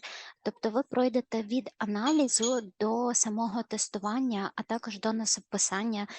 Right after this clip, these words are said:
вже, е, тест summary report. Ви пройдете увесь шлях від початку до кінця,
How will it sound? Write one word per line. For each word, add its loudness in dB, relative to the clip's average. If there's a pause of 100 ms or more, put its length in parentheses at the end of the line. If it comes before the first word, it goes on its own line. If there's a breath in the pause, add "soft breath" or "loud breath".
(260 loud breath)
вже, 0
е, 0
тест 0
summary 2
report. -4 (420 loud breath)
Ви 2
пройдете 2
увесь 0
шлях 2
від -6
початку -2
до 0
кінця, -2